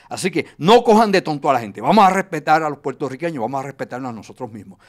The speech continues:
Esto es una falta de respeto a la inteligencia y creer que la gente es estúpida. O sea, ya es tiempo de, nuevamente, que los políticos de este país no la tengan fácil, que tengan que enfrentar con responsabilidad personal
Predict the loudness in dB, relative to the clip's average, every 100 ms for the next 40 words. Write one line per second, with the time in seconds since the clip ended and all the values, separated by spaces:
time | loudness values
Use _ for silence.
0 | _ -8 -4 -4 -4 -8 -10 -8 -8 -6
1 | -8 -8 -12 -10 -12 -14 -14 -12 -10 -10
2 | -12 -18 -16 -16 -14 -18 -20 _ _ _
3 | -20 -20 _ -4 -2 -2 -4 -6 -6 -4
4 | -2 -4 -10 -16 -20 _ _ -10 -6 -6
5 | -6 -8 -6 -6 -6 -6 -8 -6 -6 -8
6 | -10 -14 -16 -18 -18 -20 _ _ _ _
7 | _ -10 -8 0 2 2 2 0 -2 -4
8 | -4 -4 -4 -6 _ _ -2 0 0 2
9 | -2 2 2 2 2 2 2 -2 -2 -2
10 | -2